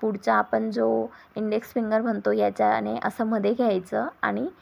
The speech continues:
दोघं बोटांनी असं चिमटा घ्यायचा. अशा पद्धतीने कळ्या पाडल्या जातात. तर मी हा एक मोदक तुम्हाला कळींचा दाखवते. बाकीचे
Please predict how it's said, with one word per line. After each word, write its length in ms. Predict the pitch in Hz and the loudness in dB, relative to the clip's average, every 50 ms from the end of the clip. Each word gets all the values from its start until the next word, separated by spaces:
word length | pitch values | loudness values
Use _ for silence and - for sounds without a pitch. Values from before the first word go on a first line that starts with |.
| - - - - - | -20 -20 -18 -10 -4
दोघं 320 | 208 214 214 208 220 226 226 | 0 0 0 2 2 2 2
बोटांनी 440 | 254 247 240 226 214 202 202 202 214 | 2 2 4 2 2 2 0 -2 -2
असं 200 | 208 202 - 269 | -2 -2 -4 -6
चिमटा 420 | 269 - 285 240 202 190 196 202 | -2 -2 -2 -2 0 0 0 -2
घ्यायचा. 460 | 190 - 208 196 185 175 175 190 180 - | 0 0 -2 -2 -2 -2 -2 -2 -2 -2
अशा 360 | - - 185 - - - 220 | 0 -2 -4 -2 -2 -2 -2
पद्धतीने 600 | 220 233 208 196 196 214 214 - 233 220 226 247 | 0 0 -2 0 0 -2 0 -2 -2 -2 -2 -2
कळ्या 280 | 247 - 240 208 202 196 | 0 2 4 4 4 4
पाडल्या 340 | - 208 196 - 196 196 202 | 2 2 0 2 2 0 2
जातात. 340 | 202 208 190 - - 202 233 - - - - - - - - _ _ _ - | 2 0 0 2 0 -2 -2 -2 -10 -20 -20 -20 -20 -20 -20 _ _ _ 0
तर 120 | 233 220 220 | 0 0 2
मी 120 | 226 240 | 0 0
हा 160 | 240 240 247 | 2 2 4
एक 220 | 226 220 226 - 226 | 4 2 2 0 -2
मोदक 420 | 226 220 214 214 220 214 - - | -2 0 2 2 0 0 -2 -4
तुम्हाला 280 | 240 226 220 214 220 226 | -4 -2 0 2 0 0
कळींचा 500 | 233 - 240 208 196 196 202 202 - 233 | 2 4 2 2 2 0 0 0 2 2
दाखवते. 600 | 196 220 220 - - 220 220 - - 208 220 247 262 - | 2 2 0 0 0 -2 -2 0 0 0 0 -2 -2 -2
बाकीचे 640 | 220 214 208 202 - 214 202 - 247 240 254 294 | 0 0 0 0 -2 -8 -6 -2 0 0 0 0